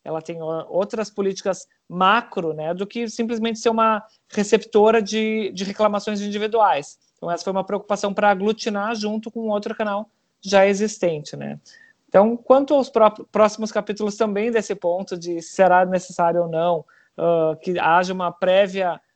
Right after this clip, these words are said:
ah, reclamação junto ao controlador, junto ao N P D, ah, acredito que é impossível que a gente tenha essa, essa vedação, né, de que o titular se volte ao judiciário. O que a gente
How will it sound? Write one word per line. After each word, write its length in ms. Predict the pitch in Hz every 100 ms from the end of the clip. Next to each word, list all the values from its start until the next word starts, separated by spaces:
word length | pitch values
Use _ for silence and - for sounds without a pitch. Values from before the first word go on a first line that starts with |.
| _
ah, 160 | 165 175
reclamação 680 | 170 180 185 185 175 190 190
junto 260 | 180 180 180
ao 80 |
controlador, 840 | 170 175 175 160 147 160 190 190 170
junto 260 | 165 160 170
ao 60 |
N 100 | 165
P 120 | 160
D, 260 | 151 165 202 _ _ _ -
ah, 400 | 196 202 196 196 -
acredito 520 | 202 240 240 208 220
que 340 | 254 269 269 262 220 _
é 100 | 220
impossível 540 | 226 247 262 240 247
que 60 | 247
a 40 |
gente 240 | 220 220 -
tenha 240 | 220 214
essa, 500 | 214 208 226 214 202
essa 560 | 190 190 208 196 190 170 _ _
vedação, 720 | 170 214 202 214 - 202 214
né, 280 | 220 208 220
de 120 | 202
que 120 | 214 240
o 60 |
titular 460 | 226 233 208 190 214 _ _
se 160 | - 254
volte 580 | 202 196 196 208 202 240
ao 300 | - 208 208
judiciário. 400 | 214 214 214 175
O 20 |
que 80 | 170
a 100 | 196
gente 320 | 180 196 196